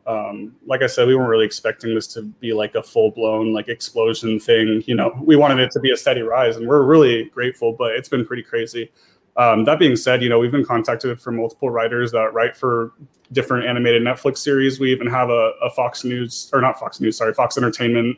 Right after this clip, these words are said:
uh, like, executive, media executive, uh, that's been contacting us. And all these people, I guess, apparently, from what they say, that there's been, like, talks in the media world about a Crypto Dads possible show.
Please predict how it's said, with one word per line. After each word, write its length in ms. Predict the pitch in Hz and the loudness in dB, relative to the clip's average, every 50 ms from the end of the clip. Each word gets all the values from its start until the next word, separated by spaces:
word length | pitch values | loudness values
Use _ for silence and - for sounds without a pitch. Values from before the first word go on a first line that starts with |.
| - 117 | -6 -6
uh, 180 | 113 110 113 | -6 -4 -4
like, 140 | 120 127 139 | -4 -2 -2
executive, 640 | 135 127 123 127 123 - 151 139 151 151 151 - 131 | -2 -2 -2 -4 -4 -2 0 0 2 2 0 2 2
media 200 | 135 135 147 151 | 2 4 4 4
executive, 580 | 151 151 147 143 - 156 151 156 160 156 156 _ _ _ _ _ _ _ _ _ _ - | 2 2 -2 -4 -2 0 0 2 2 0 -2 _ _ _ _ _ _ _ _ _ _ 0
uh, 200 | - 127 120 117 | 2 2 4 4
that's 160 | 123 131 127 | 2 0 0
been 120 | - 139 131 | 0 -2 0
contacting 540 | - 143 143 143 - 147 147 - 156 151 151 | 0 0 -2 2 0 0 2 2 2 2 4
us. 380 | 156 160 156 - - - - _ _ _ _ _ - 127 | 2 0 -2 -6 -14 -18 -20 _ _ _ _ _ -6 -4
And 200 | 131 120 120 127 | -2 0 0 2
all 120 | 143 170 | 4 4
these 140 | 175 170 175 | 4 4 4
people, 560 | - 165 165 165 156 147 139 123 110 - _ _ _ _ _ - | 2 0 2 4 4 4 4 2 0 -6 _ _ _ _ _ -4
I 80 | 127 | -2
guess, 260 | 131 156 170 165 - - | 2 2 2 2 0 -2
apparently, 800 | 147 - 160 175 175 165 160 160 156 147 135 123 123 131 - - _ _ _ _ | -2 0 2 2 4 4 6 6 6 4 2 0 -4 -6 -10 -16 _ _ _ _
from 180 | - 139 135 131 | -4 -2 0 0
what 140 | 135 131 | 0 0
they 80 | 139 131 | -2 -4
say, 320 | 127 - 135 123 117 117 113 113 | -2 -2 -2 -2 -2 -2 -2 -4
that 220 | 117 113 117 113 - | -4 -4 -4 -4 -6
there's 180 | 131 127 123 | -8 -8 -6
been, 200 | - 135 127 120 | -4 -4 -4 -2
like, 260 | 117 110 107 - _ - | -2 -4 -4 -6 _ -4
talks 380 | - 131 131 - - - - | -2 -2 -2 -2 -4 -8 -4
in 160 | 131 120 120 | -2 -2 0
the 280 | 110 120 113 117 117 117 - | 0 0 -2 -2 -4 -6 -4
media 260 | - 135 131 135 135 | -2 0 2 4 4
world 440 | 135 131 131 131 127 131 131 131 127 - - _ - | 4 4 4 4 4 4 2 0 -4 -12 -18 _ -8
about 440 | 127 127 127 127 131 120 - - _ - | -2 0 0 0 0 -2 -4 -10 _ -10
a 60 | 131 | -4
Crypto 260 | - 151 151 - 143 | -4 -4 -2 0 0
Dads 260 | 131 131 131 139 135 | 0 0 0 0 -2
possible 360 | - 139 139 135 - 143 156 151 | -2 -4 -4 -4 -4 -6 -6 -6
show. 380 | - - 156 156 156 156 156 | -4 -2 -2 -2 -2 -4 -6